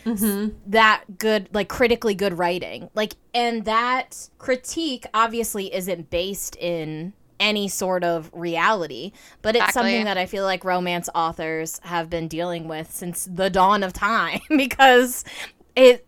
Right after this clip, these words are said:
Speaker 1: if you are writing for or producing or creating art of any kind that's mostly consumed by women, it is usually way more critiqued than any sort of other writing.
Speaker 3: Oh, yeah. I mean, absolutely. And, like, in romance specifically, you can have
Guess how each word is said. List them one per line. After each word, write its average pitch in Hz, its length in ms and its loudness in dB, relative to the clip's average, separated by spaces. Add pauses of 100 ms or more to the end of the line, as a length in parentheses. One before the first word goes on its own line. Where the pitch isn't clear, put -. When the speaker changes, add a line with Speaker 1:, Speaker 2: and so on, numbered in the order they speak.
Speaker 1:
if 254 200 8
you 254 400 0 (160)
are 202 240 4
writing 220 400 0
for 202 360 0
or 190 140 -2
producing 208 560 -6
or 175 60 -6
creating 180 720 -4 (400)
art 220 440 4
of 202 120 -4
any 220 240 -4
kind 170 380 -8
that's 170 240 -8
mostly 175 320 -8
consumed 170 400 -8
by 151 160 -6
women, 190 380 -4
it 180 120 -4
is 170 180 -6
usually 190 640 -6 (320)
way 208 300 0
more 208 260 0
critiqued 175 680 -10 (100)
than 160 460 -6 (180)
any 165 280 -10
sort 160 280 -8
of 156 340 -12 (200)
other 165 220 -4
writing. 156 420 -8 (340)
Speaker 3:
Oh, 523 120 -2
yeah. 214 160 6
I 254 40 6
mean, 285 240 -4
absolutely. - 600 -4
And, 240 120 -2
like, 247 200 0
in 269 240 -2
romance 269 400 -2
specifically, 240 720 -10
you 240 160 -6
can 294 140 -4
have 240 420 2